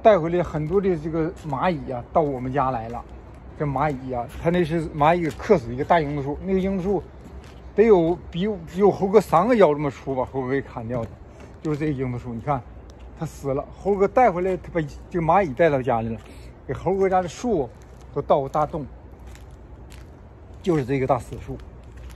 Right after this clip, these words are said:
所以干这活你一定要知道这活的风险，这活的危险。就这个樱桃树，就车厘子树，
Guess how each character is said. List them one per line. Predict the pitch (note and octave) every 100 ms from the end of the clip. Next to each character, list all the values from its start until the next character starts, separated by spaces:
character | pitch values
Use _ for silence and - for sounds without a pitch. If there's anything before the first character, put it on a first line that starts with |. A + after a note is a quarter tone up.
| -
所 | -
以 | F#3
干 | D#3 F3+
这 | D#3+
活 | D3+ D#3+
你 | D3 A#2+
一 | C#3+
定 | F#3
要 |
知 | C#3+ C3
道 |
这 | D3 D#3+
活 | C#3
的 | D#3 C#3 -
风 | E3+ D#3+
险， | A#2+ A2
这 | D3
活 | C3
的 | D3+
危 | D3 E3
险。 | B2 A#2+ - - -
就 | F3+
这 | D#3+ D#3
个 |
樱 | C#3+ D3+ D3+
桃 | D3+
树， | D3+
就 | B2
车 | B2 -
厘 | F3 F3
子 | D3
树， | - D3+